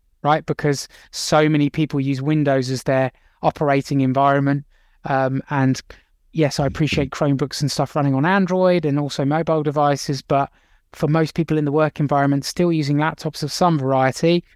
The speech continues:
Appreciate a lot of Mac users out there as well. Um, but yes, having that power baked into not just Microsoft Office, but Windows itself is pretty interesting. There's also the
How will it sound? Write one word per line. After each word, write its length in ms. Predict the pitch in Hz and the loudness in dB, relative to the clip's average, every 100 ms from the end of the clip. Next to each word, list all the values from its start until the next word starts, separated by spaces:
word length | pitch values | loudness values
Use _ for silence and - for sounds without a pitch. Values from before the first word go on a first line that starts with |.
| _ - | _ -10
Appreciate 440 | 127 - 131 131 | -6 -2 -2 -2
a 160 | - 147 | -6 -6
lot 80 | 135 | -2
of 60 | |
Mac 240 | 151 165 - | 0 -2 -2
users 280 | 135 131 | -2 0
out 200 | 147 139 | 2 2
there 160 | 139 135 | 2 -2
as 100 | 135 | 0
well. 380 | 196 175 147 - _ _ - | 4 4 4 0 _ _ -4
Um, 340 | 147 143 139 - _ _ _ _ - | 0 2 0 -6 _ _ _ _ -4
but 120 | 147 | 2
yes, 320 | 160 139 - | 2 2 -2
having 280 | - 190 185 | -2 0 0
that 180 | 156 - | -2 -6
power 380 | - 170 143 135 - | 0 2 2 0 0
baked 400 | 165 151 - - | 0 0 -10 -4
into 420 | 175 165 - 156 - _ _ _ | 0 0 0 -4 -6 _ _ _
not 240 | 170 180 160 | -2 -2 0
just 180 | 165 180 | -2 0
Microsoft 460 | 165 - 156 - - | 0 0 -6 -4 -2
Office, 300 | 165 - - | -2 -2 -6
but 180 | - 147 | -8 -6
Windows 600 | 151 170 175 160 151 139 | 0 2 4 4 2 -2
itself 640 | 135 - - 180 139 - | -6 -4 2 4 4 0
is 100 | 139 | -8
pretty 320 | - 139 131 | -4 -2 0
interesting. 760 | 127 117 135 123 - 117 127 165 _ _ _ _ _ _ _ - | 0 -2 -4 -4 -8 -4 -4 -4 _ _ _ _ _ _ _ 2
There's 200 | 175 - | 2 2
also 420 | 208 208 - 226 | -2 -2 0 0
the 240 | 190 175 | 2 -2